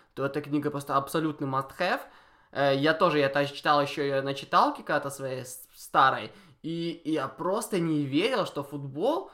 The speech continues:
ну, ты раз футбол, знаешь, как вот просто мяч, э, скачет, э,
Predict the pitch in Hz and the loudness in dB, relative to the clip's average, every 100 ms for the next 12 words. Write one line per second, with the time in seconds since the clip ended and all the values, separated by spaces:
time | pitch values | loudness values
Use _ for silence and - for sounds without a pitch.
0 | _ - 165 180 233 226 202 175 170 160 | _ -6 -2 0 0 0 0 -2 -2 -2
1 | 160 160 160 - 131 - 123 131 127 131 | 0 0 -2 -8 -14 -12 -10 -10 -8 -2
2 | 151 139 131 - 123 127 120 - 135 123 | 0 2 0 -6 -6 -6 -10 -6 -4 -4
3 | 127 123 - 120 120 117 117 113 | -8 -14 -10 -6 -6 -8 -10 -12